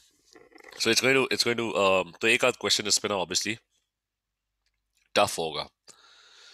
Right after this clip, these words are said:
अच्छा, anyways, uh, ये सारा तो सिलेबस का हमने वो go through कर लिया। Uh, हाँ, पेपर फ़ाइव नहीं बताया मैंने। अच्छा, पेपर फ़ाइव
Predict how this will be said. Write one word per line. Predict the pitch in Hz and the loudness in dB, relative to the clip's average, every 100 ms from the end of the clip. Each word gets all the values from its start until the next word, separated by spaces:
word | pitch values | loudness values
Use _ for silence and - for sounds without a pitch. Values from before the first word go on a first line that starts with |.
| - - - _ _ _ - | -20 -20 -20 _ _ _ 0
अच्छा, | - 156 - | 4 4 2
anyways, | 135 151 165 135 113 123 127 - | 2 2 0 0 2 4 4 4
uh, | 101 110 107 107 104 _ _ - | 6 6 6 4 2 _ _ -18
ये | 92 120 | -4 2
सारा | - 120 120 | 2 4 2
तो | 113 117 101 | 0 -4 0
सिलेबस | - 95 101 - | 0 0 -2 -2
का | 98 | -2
हमने | 92 | -4
वो | 92 92 82 _ | -6 -6 -10 _
go | - | -14
through | 87 104 - | -12 -12 -4
कर | 87 | -4
लिया। | 87 110 135 _ _ _ _ _ _ _ _ _ _ _ _ - - 80 | -2 -4 -6 _ _ _ _ _ _ _ _ _ _ _ _ -20 -16 -8
Uh, | 87 87 87 - - _ - | -4 -2 -2 -6 -16 _ -4
हाँ, | 107 98 85 | 2 2 0
पेपर | 98 92 | -4 -4
फ़ाइव | - 87 110 | -2 0 0
नहीं | 113 | -4
बताया | 87 82 80 | -6 -4 -4
मैंने। | 78 85 110 _ _ _ _ _ _ _ _ _ _ _ _ _ _ _ _ _ _ _ _ _ _ _ _ - _ - - - - - - - | -6 -10 -12 _ _ _ _ _ _ _ _ _ _ _ _ _ _ _ _ _ _ _ _ _ _ _ _ -20 _ -20 -20 -20 -20 -20 -10 0
अच्छा, | 151 | 2
पेपर | 175 165 190 | 4 4 4
फ़ाइव | - 131 147 196 | 4 4 4 4